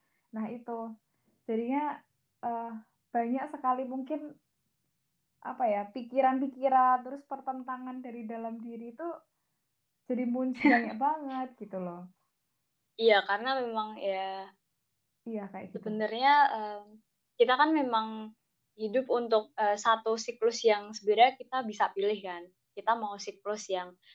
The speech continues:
Speaker 2: apakah tiap harinya mau rutinitas yang sama kerjaannya, ataukah mau berbeda. Tapi ya, balik lagi ke kapasitas diri dan resiko yang akan kita ambil besok kan ke depannya. Nah, karena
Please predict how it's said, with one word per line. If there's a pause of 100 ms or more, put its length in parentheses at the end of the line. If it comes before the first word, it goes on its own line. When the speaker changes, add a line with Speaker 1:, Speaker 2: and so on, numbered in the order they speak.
(180)
Speaker 2:
apakah
tiap
harinya
mau
rutinitas
yang
sama
kerjaannya, (200)
ataukah
mau
berbeda. (140)
Tapi
ya, (580)
balik
lagi
ke (680)
kapasitas
diri
dan (360)
resiko
yang
akan
kita
ambil
besok
kan
ke
depannya. (260)
Nah, (320)
karena